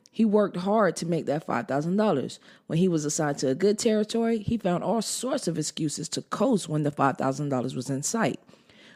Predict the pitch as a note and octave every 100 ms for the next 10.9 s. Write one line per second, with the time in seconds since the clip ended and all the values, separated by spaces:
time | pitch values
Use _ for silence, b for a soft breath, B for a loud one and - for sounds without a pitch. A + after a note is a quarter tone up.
0 | B D#3 A3+ C#4 C4+ C4+ B3 G#3 G3+ G#3
1 | F#3 D#3+ C#3+ C#3 G#3+ G3 - - - D#3
2 | B2+ - - A3 - D3+ D3 D3+ D#3+ D#3+
3 | D3+ C#3 F3 G3+ D#3 C#3+ C3+ C3 C3+ C#3+
4 | D#3 A2 B B B D#3 F3 A#3+ G3 D3
5 | - E3 - D3+ D3 C3 C3+ D3+ D3 F3+
6 | G3 A3 A3 C#3+ C#3+ C#3 D3+ _ - C#3
7 | - - E3 C#3+ E3 - - D#3+ F3 D3
8 | D3+ D3+ D#3 F3 G3+ D#3 D#3 C#3+ C3+ -
9 | E3 D3 - B2+ C#3 - C#3 D3 - _
10 | _ _ - C3 A#2 - G#3+ F#3